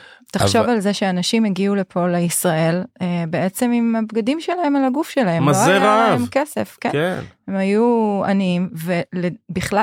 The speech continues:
Speaker 1: ואלה שהיה להם כסף, החביאו אותו מתחת לבלטות, כי זה היה ממש בושה להיות בעל הון,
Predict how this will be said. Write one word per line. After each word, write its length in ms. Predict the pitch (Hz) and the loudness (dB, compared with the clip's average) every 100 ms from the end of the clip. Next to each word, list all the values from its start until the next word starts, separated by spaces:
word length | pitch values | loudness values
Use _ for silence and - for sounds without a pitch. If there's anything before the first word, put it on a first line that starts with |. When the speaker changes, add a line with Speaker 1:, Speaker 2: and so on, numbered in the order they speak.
| - | 0
Speaker 1:
ואלה 300 | 175 - 254 | -2 0 0
שהיה 560 | 294 208 175 160 160 190 | 2 2 2 2 2 2
להם 220 | 285 294 294 | 2 0 -2
כסף, 540 | 294 294 320 330 - - - - - - | -4 0 0 0 -4 -20 -20 -20 -20 -6
החביאו 340 | - 170 214 262 | -4 0 2 2
אותו 240 | - 165 | 0 0
מתחת 460 | 165 156 185 220 196 | 0 -2 -2 -2 -2
לבלטות, 600 | 160 165 202 220 143 - | 0 2 2 0 -4 -4
כי 300 | - 170 156 - | -6 -4 -4 -4
זה 240 | 156 170 | -4 -2
היה 200 | 156 180 | 0 2
ממש 320 | 214 180 202 190 | 2 0 -2 -2
בושה 420 | 165 - 220 240 277 _ _ - | -4 0 2 0 -2 _ _ -8
להיות 420 | 180 185 175 180 170 | -2 0 2 0 0
בעל 240 | 180 160 | 0 2
הון, 300 | 185 269 | 4 2